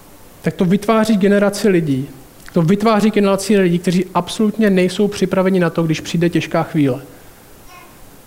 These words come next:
To vytváří lidi, kteří tvrdí, nebo kteří říkají, že odpadli od Boha, protože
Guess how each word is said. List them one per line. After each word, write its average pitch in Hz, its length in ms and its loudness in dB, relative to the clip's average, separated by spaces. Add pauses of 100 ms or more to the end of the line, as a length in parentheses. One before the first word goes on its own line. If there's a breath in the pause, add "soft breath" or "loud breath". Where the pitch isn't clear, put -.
(2500)
To 185 100 2
vytváří 240 440 4
lidi, 214 260 4
kteří 208 300 2
tvrdí, 190 440 2
nebo 175 160 0
kteří 202 420 2 (180)
říkají, 196 320 4
že 190 120 4
odpadli 208 520 2
od 202 100 4
Boha, 180 240 2
protože 190 580 2